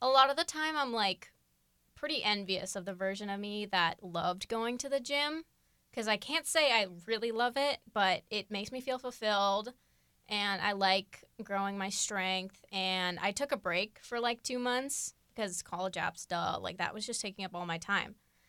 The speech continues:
And then I got back into it, and I was like, I really started to appreciate how strong I was back in those days. And so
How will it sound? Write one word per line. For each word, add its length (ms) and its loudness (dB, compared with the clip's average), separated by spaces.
And 100 -2
then 80 0
I 80 4
got 180 6
back 220 4
into 200 -2
it, 40 0
and 100 -2
I 80 0
was 160 -2
like, 320 0
I 60 6
really 280 2
started 260 0
to 60 -4
appreciate 400 -4
how 220 4
strong 540 2
I 140 2
was 520 -2
back 320 6
in 140 -2
those 340 -2
days. 580 2
And 140 -8
so 420 0